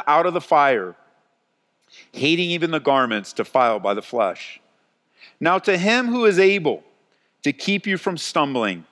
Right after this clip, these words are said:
and to present you faultless before the presence of his glory with exceeding joy, to God our Savior, who alone is wise,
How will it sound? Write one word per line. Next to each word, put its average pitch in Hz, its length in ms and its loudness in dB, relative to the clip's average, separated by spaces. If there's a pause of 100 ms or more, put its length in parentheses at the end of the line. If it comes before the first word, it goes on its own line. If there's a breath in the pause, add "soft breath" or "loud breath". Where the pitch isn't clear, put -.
(420 soft breath)
and 139 140 -6
to 147 80 -2
present 180 500 -2
you 175 180 -2
faultless 151 760 0
before 147 340 0
the 135 80 0
presence 170 560 0
of 160 60 -4
his 127 160 -4
glory 160 500 4
with 151 220 0
exceeding 202 760 -2
joy, 123 460 2 (680 soft breath)
to 151 100 0
God 147 340 4
our 190 160 4
Savior, 156 580 2
who 170 220 6
alone 165 380 2
is 214 160 0
wise, 107 680 2